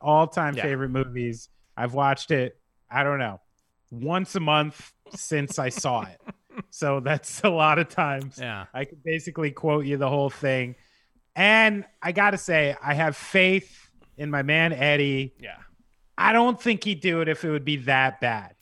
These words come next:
Speaker 2: Right.
Speaker 1: I don't think we're looking at Dumb and Dumberer here.
Speaker 2: Or Norbit.
Speaker 1: I don't think we're looking at one of these
Speaker 2: <laughs>
Speaker 1: awful sequels. Like,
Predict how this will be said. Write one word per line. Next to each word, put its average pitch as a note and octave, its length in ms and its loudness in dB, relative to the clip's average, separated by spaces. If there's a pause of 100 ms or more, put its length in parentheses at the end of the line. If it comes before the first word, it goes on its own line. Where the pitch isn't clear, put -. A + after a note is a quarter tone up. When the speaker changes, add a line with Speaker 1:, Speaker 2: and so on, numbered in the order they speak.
(120)
Speaker 2:
Right. G#2 200 -12
Speaker 1:
I C#3 160 0
don't G3+ 300 4
think G#3 220 -2
we're F3+ 140 2
looking E3 300 0
at C#3 160 0
Dumb D3 200 2
and C#3+ 140 -2
Dumberer C3 600 2
here. B2+ 380 -2
Speaker 2:
Or B2 100 -2
Norbit. B2 460 -4
Speaker 1:
I - 240 -20
don't - 100 -18
think F3 160 -14
we're E3 140 -2
looking D3+ 260 0
at C#3+ 80 0
one D3 160 0
of C3+ 60 -4
these C#3 200 -4
Speaker 2:
<laughs> - 0 -
Speaker 1:
awful B2+ 340 0
sequels. A2+ 460 -10
Like, C3 200 -6